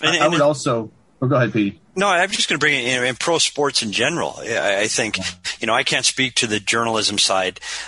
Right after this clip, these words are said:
Speaker 1: um, but, but if, I've run into so many people in, in, in the time I worked at the Coyotes that said,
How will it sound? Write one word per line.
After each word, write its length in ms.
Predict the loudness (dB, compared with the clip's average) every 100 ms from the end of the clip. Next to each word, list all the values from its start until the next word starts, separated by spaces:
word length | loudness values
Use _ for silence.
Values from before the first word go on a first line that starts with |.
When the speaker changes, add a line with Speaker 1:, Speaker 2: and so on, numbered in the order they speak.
| -6
Speaker 1:
um, 680 | -2 -2 -4 -8 -14 -16 -20 -20 -20 -20 _
but, 180 | -4 -4 -6 -14 -4
but 120 | -4
if, 400 | -2 -6 -10 -18 -20 _ -6
I've 360 | -2 -2 -2 -2
run 160 | 0
into 160 | 0 2
so 340 | 2 2 2
many 180 | 0 0
people 460 | 0 -2 0 0 0
in, 120 | -2
in, 580 | -6 -8 -6 -8 -10 -18 -14
in 120 | -8
the 60 | -4
time 240 | -2 0
I 40 | 0
worked 280 | -2 -2
at 80 | -6
the 80 | -2
Coyotes 420 | 0 2 0 0
that 160 | 0 2
said, 300 | 0 0